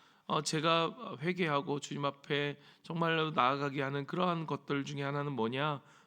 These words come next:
바로 하나님만을 의지하는, 그러한 위기 앞에 사람을 의지하지 않고 자신의 방법대로 일들을 해결해 가려고 하지 않고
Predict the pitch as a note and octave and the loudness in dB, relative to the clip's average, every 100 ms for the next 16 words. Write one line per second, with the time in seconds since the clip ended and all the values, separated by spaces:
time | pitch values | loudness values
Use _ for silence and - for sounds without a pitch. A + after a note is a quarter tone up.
0 | - D#3 D#3+ - G#3+ G#3 G3+ F#3 F3 E3 | -6 -4 -2 0 4 4 6 4 4 0
1 | A#2+ A#2+ B2+ B2 C3 - _ _ _ _ | -2 -4 -10 -10 -14 -18 _ _ _ _
2 | - E3 E3+ D#3 D3 D#3+ F#3 D3+ - D#3 | 0 4 6 6 2 6 6 4 2 2
3 | D3 - F#3 F3+ F3 D#3 C#3+ D#3+ D3 E3 | 2 2 2 4 4 2 0 0 0 -2
4 | D3 B2+ D3 C#3 B2+ - - - - C#3+ | -6 -6 -4 -2 -4 -10 -20 -12 -2 2
5 | F#3+ G3 E3+ D#3+ D#3 - D#3+ D#3+ C#3+ D3 | 4 6 6 4 0 0 2 4 4 2
6 | D#3+ D#3 E3 F3+ F#3 F3+ D#3 D3+ D3 D#3 | 2 0 0 0 2 2 0 0 0 -2
7 | D3+ E3+ C3+ B2 - E3 C#3 | -2 -2 -2 -4 -2 0 0